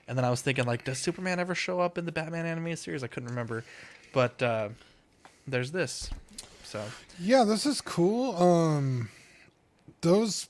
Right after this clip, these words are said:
Speaker 2: proportions are really hard to get in figure form. Uh, Ben can speak on that here in a second. Um, but I know a lot of people would love to have these in their collections, so I think it's cool to see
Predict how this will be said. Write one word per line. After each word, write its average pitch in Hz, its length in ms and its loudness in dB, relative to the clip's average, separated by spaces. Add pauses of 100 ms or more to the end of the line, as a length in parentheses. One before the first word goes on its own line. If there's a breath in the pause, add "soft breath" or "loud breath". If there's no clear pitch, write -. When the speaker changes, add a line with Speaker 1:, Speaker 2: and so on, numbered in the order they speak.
(100)
Speaker 2:
proportions 180 640 0
are 139 80 -2
really 127 340 0
hard 131 220 0
to 127 80 -2
get 135 160 -6
in 120 80 -6
figure 143 300 -6
form. 156 440 -4
Uh, 127 200 -2
Ben 131 340 -4
can 123 160 -4
speak 120 260 -10
on 120 120 -6
that 127 200 -6
here 131 120 -4
in 120 80 -6
a 113 80 -6
second. 131 360 -8 (540 soft breath)
Um, 147 340 -2 (160)
but 165 380 2
I 160 160 2
know 160 180 2
a 165 40 2
lot 156 160 2
of 151 60 -6
people 160 240 -2
would 139 100 0
love 135 200 -4
to 131 60 -4
have 139 200 -2
these 143 180 -4
in 135 60 -4
their 131 100 -4
collections, 151 520 -6
so 110 320 -10 (240)
I 127 60 -10
think 156 140 -6
it's 135 100 -8
cool 127 200 -8
to 110 60 -12
see 143 200 -12